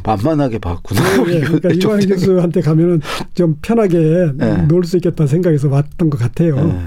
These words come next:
Speaker 2: 어, 근데 왔더니 뭐 이광현 교수가 뭐 알아서 해라고 이렇게 좀 풀어주니까,
Speaker 1: 네.
Speaker 2: 예, 좋아했던 것 같아요. 예. 어떻든 사람이라는 건 각자 가-, 개성 있고 각자의 길을 가고
Speaker 1: 네.
Speaker 2: 각자의 고유의 칼라로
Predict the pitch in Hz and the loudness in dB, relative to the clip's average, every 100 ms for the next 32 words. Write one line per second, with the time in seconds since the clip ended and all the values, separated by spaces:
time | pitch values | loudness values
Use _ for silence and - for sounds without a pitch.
0 | - - - - - 143 135 123 - - | -10 -12 -14 -12 -6 -2 0 -2 -4 -8
1 | - 233 190 170 185 175 170 143 143 143 | -4 0 0 0 0 2 2 2 2 2
2 | 160 151 135 117 - 131 113 107 - - | 2 0 -2 -4 -4 -4 -4 -6 -10 -10
3 | - 160 160 147 151 156 127 123 - - | -2 0 2 2 2 0 -2 -6 -8 -14
4 | - - - 143 147 143 120 - - - | -12 -10 -8 -2 0 2 -2 -6 -12 -10
5 | - 247 180 165 175 165 170 135 - - | -4 -2 0 0 0 -2 -2 -4 -10 -6
6 | 104 92 - - - 160 147 - 175 175 | -4 -4 -8 -10 -4 0 0 0 0 0
7 | 190 180 143 - 135 117 - - - - | 0 0 0 0 -2 -2 -10 -18 -14 -8
8 | 123 110 104 - - - 214 240 220 214 | -6 -6 -8 -12 -12 -4 0 0 0 0
9 | 208 202 214 233 214 190 185 202 - - | 0 0 0 2 2 2 0 -2 -6 -10
10 | - 190 180 151 - - - 156 208 233 | -2 -2 0 -2 -4 -4 -2 0 0 0
11 | 165 - 208 156 - - - 202 202 - | -2 0 0 0 -4 -10 -2 0 0 0
12 | 175 180 127 135 170 131 117 104 90 - | 0 0 -2 0 0 0 -4 -6 -6 -10
13 | - - 165 170 190 185 - 139 160 175 | -16 -4 -4 -2 0 0 0 2 2 0
14 | - 220 208 160 165 | -4 0 0 2 0